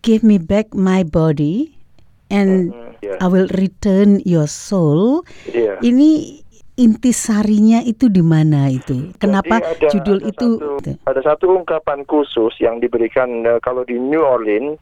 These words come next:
Speaker 2: penyanyi blues gitu kan, sampai mereka menggadaikan jiwanya kepada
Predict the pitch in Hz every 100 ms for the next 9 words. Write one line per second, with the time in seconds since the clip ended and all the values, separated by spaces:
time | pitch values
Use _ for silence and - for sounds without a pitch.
0 | - 131 123 131 127 131 147 139 - -
1 | 117 107 135 175 170 123 120 - 123 120
2 | 120 120 117 147 156 165 - 147 143 135
3 | 127 127 123 123 123 - 117 123 120 90
4 | 80 110 113 110 110 104 98